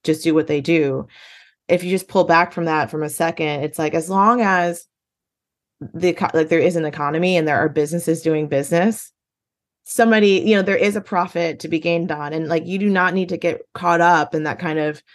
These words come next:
um, rat race of trying to bet against which is the best one. And that, I thought that was interesting. He's like, "It's,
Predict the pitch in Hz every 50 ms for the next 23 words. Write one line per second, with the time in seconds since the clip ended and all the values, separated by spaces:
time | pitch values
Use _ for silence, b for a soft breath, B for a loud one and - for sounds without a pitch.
0 | b b b b b b b _ - 170 170 165 160 156 151 156 160 170 170 175
1 | 165 160 165 160 156 165 - 175 156 151 - _ _ _ _ - - - 185 180
2 | 185 180 165 160 160 - _ _ - 127 - 180 175 180 165 - - 165 156 -
3 | 160 156 156 151 - - 156 151 156 - 151 143 - 151 151 147 139 135 - -
4 | 196 226 294 311 240 185 165 165 170 170 185 196 202 - - - 180 190 - 202
5 | 190 190 180 175 175 - - 175 170 170 165 - 175 165 170 160 156 170 160 -
6 | 170 170 -